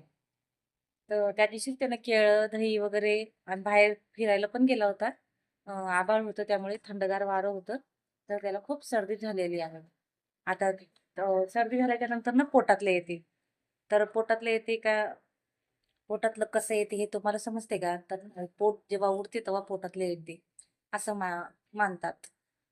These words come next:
तर त्याच्या पहिले येत होतं, आता, आता खूप दिवसानंतर त्याला सर्दी झालेली आहे.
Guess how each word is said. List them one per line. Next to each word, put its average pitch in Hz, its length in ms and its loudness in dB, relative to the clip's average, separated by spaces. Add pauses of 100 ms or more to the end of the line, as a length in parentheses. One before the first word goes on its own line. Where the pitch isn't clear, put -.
(160)
तर 196 80 0
त्याच्या 196 280 -2
पहिले 202 260 -2
येत 247 220 -2
होतं, 247 300 -2 (160)
आता, 180 220 -8
आता 180 360 -4 (240)
खूप 254 200 -2
दिवसानंतर 202 500 0
त्याला 196 180 -2
सर्दी 196 360 -4
झालेली 190 380 -2
आहे. 185 220 -4